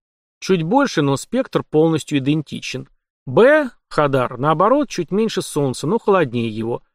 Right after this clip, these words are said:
А третья звезда, Проксима Центавра, вращается вокруг их общего центра тяжести на очень большом расстоянии, поэтому она и имеет собственное название в созвездии Центавра.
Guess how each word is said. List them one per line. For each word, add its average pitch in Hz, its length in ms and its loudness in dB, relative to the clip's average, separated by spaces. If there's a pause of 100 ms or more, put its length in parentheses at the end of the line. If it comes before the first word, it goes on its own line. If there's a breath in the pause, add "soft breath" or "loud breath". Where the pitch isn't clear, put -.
(240)
А 131 380 2
третья 233 360 0
звезда, 127 680 -4
Проксима 147 460 -2
Центавра, 131 540 0
вращается 143 580 -2
вокруг 165 400 -2
их 202 220 -2
общего 147 300 -2
центра 127 360 -4
тяжести 214 480 -2
на 143 140 0
очень 180 300 -2
большом 147 340 -2
расстоянии, 143 640 -2
поэтому 208 400 -2
она 170 240 0
и 147 140 0
имеет 180 320 -2
собственное 143 400 -4
название 143 480 0
в - 40 -14
созвездии 123 520 -2
Центавра. 117 640 -6